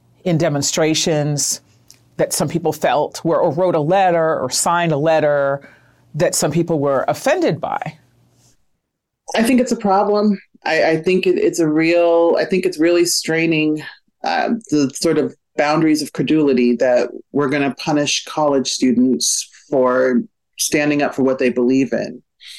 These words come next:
Speaker 2: Now, if those college students are behaving in ways that are Islamophobic or anti-Semitic, yeah, you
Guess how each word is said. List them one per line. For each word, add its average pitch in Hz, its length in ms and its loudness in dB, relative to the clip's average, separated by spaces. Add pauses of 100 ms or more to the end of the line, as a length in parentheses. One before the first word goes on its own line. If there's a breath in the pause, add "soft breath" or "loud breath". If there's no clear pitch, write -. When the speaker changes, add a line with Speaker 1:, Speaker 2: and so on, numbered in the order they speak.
(380 loud breath)
Speaker 2:
Now, 139 420 0
if - 220 0
those 160 180 0
college 143 340 0
students 123 440 2
are 120 100 0
behaving 127 500 0
in 127 100 0
ways 123 240 0
that 123 120 0
are 123 120 2
Islamophobic 120 880 0
or 117 240 -2 (200)
anti-Semitic, 123 760 0 (120)
yeah, - 280 0 (220)
you 165 240 0